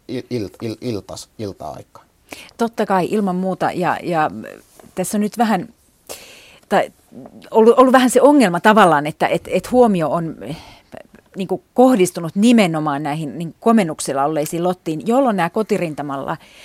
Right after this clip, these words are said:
Speaker 2: lottatyötä niin kuin sivutoiminaan tehneet naiset, lotat on jääneet vähän paitsioon.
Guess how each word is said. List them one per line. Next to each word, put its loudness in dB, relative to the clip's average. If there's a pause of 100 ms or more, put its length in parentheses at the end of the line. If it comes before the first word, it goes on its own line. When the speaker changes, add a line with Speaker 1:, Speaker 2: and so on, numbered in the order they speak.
(180)
Speaker 2:
lottatyötä -2 (120)
niin -10
kuin -10
sivutoiminaan 0
tehneet -6
naiset, -6 (120)
lotat -4
on -6
jääneet -2
vähän -8 (140)
paitsioon. -6